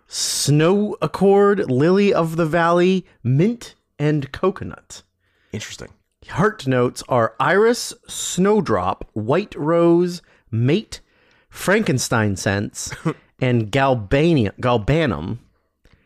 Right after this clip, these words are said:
Speaker 1: And the base notes are ambrette, cedar, civet, musk,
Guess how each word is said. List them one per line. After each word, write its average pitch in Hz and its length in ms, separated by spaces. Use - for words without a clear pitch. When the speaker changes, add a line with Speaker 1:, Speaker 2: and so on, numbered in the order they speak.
Speaker 1:
And 113 140
the 101 60
base 160 420
notes - 500
are 101 240
ambrette, 120 760
cedar, 101 800
civet, - 840
musk, 143 680